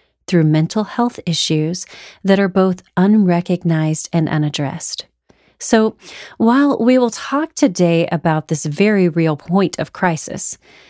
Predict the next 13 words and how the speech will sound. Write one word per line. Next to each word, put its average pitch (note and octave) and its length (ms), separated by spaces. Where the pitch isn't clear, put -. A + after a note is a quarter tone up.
I A3 140
want B3+ 300
to F4 60
point F#3 340
out D3 220
that D#3+ 100
suicide A3 680
risk D#3 340
starts F#3+ 460
with F#3 240
depression, - 640
anxiety, D#3+ 840
sexting, F#3 800